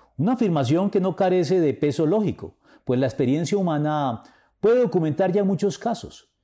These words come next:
en que, como lo dice la sabiduría popular, las apariencias engañan. Por supuesto,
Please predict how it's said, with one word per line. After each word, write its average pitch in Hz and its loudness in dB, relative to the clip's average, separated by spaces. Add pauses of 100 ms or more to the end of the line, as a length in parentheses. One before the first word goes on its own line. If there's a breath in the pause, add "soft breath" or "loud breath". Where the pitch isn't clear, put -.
(220)
en 117 0
que, 120 -2
como 65 -16
lo 65 -10
dice 131 0
la 160 0
sabiduría 127 0
popular, 123 -2 (380)
las 110 -4
apariencias 113 -4
engañan. 95 -8 (1600)
Por 143 0
supuesto, 151 -2